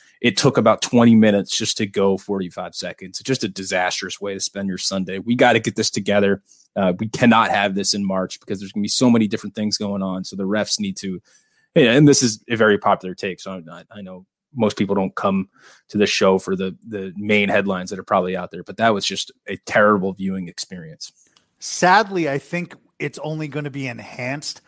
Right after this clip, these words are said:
Speaker 2: and we're gonna be seeing it even more because it's March, because this, these are single elimination games. I agree with you. I hope we don't see it, but, I mean, the reviews, the number of fouls, I genuinely think I have, I don't think I've ever seen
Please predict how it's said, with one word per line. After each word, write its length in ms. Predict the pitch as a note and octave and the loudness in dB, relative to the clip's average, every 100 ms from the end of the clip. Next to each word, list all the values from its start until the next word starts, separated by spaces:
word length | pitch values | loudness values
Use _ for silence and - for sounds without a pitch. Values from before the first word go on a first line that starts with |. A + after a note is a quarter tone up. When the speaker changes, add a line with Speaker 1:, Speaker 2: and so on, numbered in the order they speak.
| _ _ | _ _
Speaker 2:
and 120 | C3+ C#3 | -8 -4
we're 100 | C3 | -2
gonna 180 | C#3+ | -2
be 100 | B2+ | -4
seeing 300 | C3 - C#3+ | -4 0 0
it 160 | C3+ B2 | 0 -2
even 300 | D#3 C#3+ C3 | -2 -2 -2
more 200 | B2+ C#3+ | 0 0
because 720 | A#2 C3+ - - D#3 B2+ G2 - | 0 -6 -6 2 4 2 -2 -6
it's 200 | - - | -8 -8
March, 380 | A#2 G2+ - - - - - | -8 -8 -10 -18 -20 -16 -8
because 420 | C3+ D#3 D#3 B2 | -4 2 2 2
this, 140 | C3 C#3+ | -4 -6
these 240 | C3+ C#3+ | -4 -4
are 60 | C3 | -4
single 460 | - D3+ C3 B2 B2 | -2 -2 -2 -4 -4
elimination 560 | A#2+ A#2+ A#2 A2+ A#2+ | -4 -4 -6 -6 -6
games. 280 | A#2+ A2 G#2 | -4 -2 2
I 100 | G3 | 4
agree 320 | A3+ F3+ C4+ | 2 2 2
with 180 | A3 - | 2 0
you. 280 | F#3 E3+ - - - | 2 2 0 -20 -4
I 140 | C#3+ D#3+ | 2 4
hope 260 | G3+ F3+ | 2 0
we 100 | G3 | -4
don't 320 | D3 F#3 G#3+ | 2 2 2
see 240 | - D#3 C3+ | -2 -2 0
it, 220 | B2+ - _ _ _ - | -2 -8 _ _ _ 0
but, 320 | D3 C#3 - _ _ _ _ _ _ _ - | 2 2 -2 _ _ _ _ _ _ _ -4
I 100 | D3+ | -4
mean, 160 | C#3+ | -2
the 120 | C#3 B2+ | -4 -4
reviews, 600 | B2+ B2 F#3 G3 F#3 D3 | -6 -4 -2 0 -2 -4
the 100 | C3+ | -2
number 420 | C#3 E3+ F3 E3 | 2 4 4 4
of 80 | - | 2
fouls, 400 | D3+ D3 E3+ D3+ | 2 6 6 4
I 160 | D3+ | 0
genuinely 460 | D3 F3+ A#3 G#3+ F3 | 2 0 0 -2 -4
think 320 | - F3+ - | -4 -4 -4
I 180 | C3 C#3 | 0 2
have, 220 | C3+ C3+ C3 | 2 -2 0
I 120 | D#3 | 0
don't 140 | A3 G#3+ | 0 -2
think 140 | A3 | 0
I've 140 | D3+ | 0
ever 180 | C#3 D#3 | 0 -4
seen 560 | D#3 - F3+ D3+ A#2+ | -4 -6 -4 -4 -6